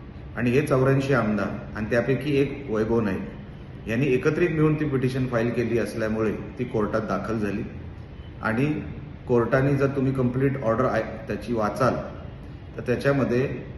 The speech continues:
कामं चुकीच्या पद्धतीने ठाकरे सरकारमध्ये जी देण्यात आली,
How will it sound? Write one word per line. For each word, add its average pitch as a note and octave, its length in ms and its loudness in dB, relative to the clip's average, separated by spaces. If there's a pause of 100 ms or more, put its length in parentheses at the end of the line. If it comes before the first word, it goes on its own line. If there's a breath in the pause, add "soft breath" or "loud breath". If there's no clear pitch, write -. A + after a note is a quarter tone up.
(140)
कामं A#2+ 240 2
चुकीच्या D3+ 380 0
पद्धतीने B2+ 800 0
ठाकरे B2+ 280 0
सरकारमध्ये A#2+ 760 2 (360)
जी B2 80 2
देण्यात A#2+ 420 4
आली, A2 220 2